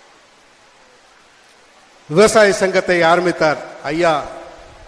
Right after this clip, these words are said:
பெருந்தகை அவர்களே, அதோடு நின்றிருக்க கூடாதா? ஆனால் இந்த நாட்டிற்காக வக்கீல் தொழிலை பார்த்து கொண்டிருந்த ஒரு அட்வொகேட்,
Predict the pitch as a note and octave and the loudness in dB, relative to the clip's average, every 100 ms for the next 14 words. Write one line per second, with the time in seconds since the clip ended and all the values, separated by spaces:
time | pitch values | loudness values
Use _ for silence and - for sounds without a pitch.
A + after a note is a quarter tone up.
0 | - - - - - - _ - G3 G#3+ | -20 -20 -20 -20 -20 -20 _ -8 -6 -2
1 | G3+ F#3 E3 D#3+ D#3 D3 B2+ D#3+ F#3 G#3 | 0 0 -2 -4 -8 -8 -8 -4 0 2
2 | G#3+ G3+ G3+ G3+ G#3 G#3+ G#3+ A3 A3 - | 2 0 0 0 2 4 4 4 2 -2
3 | - - - - - - - - - - | -10 -18 -20 -20 -20 -20 -20 -20 -20 -20
4 | _ _ _ _ _ _ _ _ _ _ | _ _ _ _ _ _ _ _ _ _
5 | _ _ _ _ _ _ _ - C#3+ E3+ | _ _ _ _ _ _ _ -10 -4 -2
6 | D#3+ C#3+ C3+ - - - - - D3 C#3 | 0 -2 -6 -14 -20 -20 -20 -10 -8 -6
7 | C3+ D#3 G#3 - F#3 F3 D#3+ C#3 C3+ B2 | -4 -2 -2 -4 -4 -4 -4 -6 -10 -14
8 | - - - - - _ _ _ _ _ | -20 -20 -20 -20 -20 _ _ _ _ _
9 | - _ _ _ _ _ _ _ _ _ | -20 _ _ _ _ _ _ _ _ _
10 | _ - - - - - D3+ - - - | _ -20 -20 -20 -20 -16 -10 -6 -6 -4
11 | F3+ D#3 D3+ D#3 E3+ E3+ D#3+ D#3 C#3+ C3+ | -4 -4 -2 -2 -2 -4 -6 -6 -6 -8
12 | C3 B2 B2 B2+ D3 E3+ D#3+ B2+ | -14 -14 -16 -14 -6 -6 -6 -14